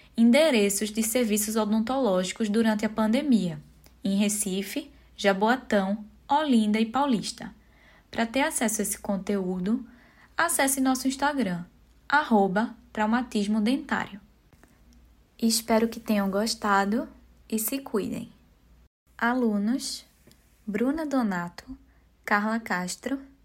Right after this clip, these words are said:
Carolina Viana, Caroline Lisboa, Cláudia Geisa, Débora Quirnio, Emanuele Soares,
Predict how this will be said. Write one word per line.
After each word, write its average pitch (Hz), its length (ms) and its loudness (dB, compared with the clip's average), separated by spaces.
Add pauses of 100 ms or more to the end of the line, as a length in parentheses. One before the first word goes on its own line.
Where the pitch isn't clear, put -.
(500)
Carolina 214 600 0
Viana, 233 680 -6 (640)
Caroline 190 580 0
Lisboa, 208 680 -4 (720)
Cláudia 247 540 0
Geisa, 190 580 -6 (720)
Débora 233 500 0
Quirnio, 202 560 -6 (800)
Emanuele 214 600 0
Soares, 202 800 -2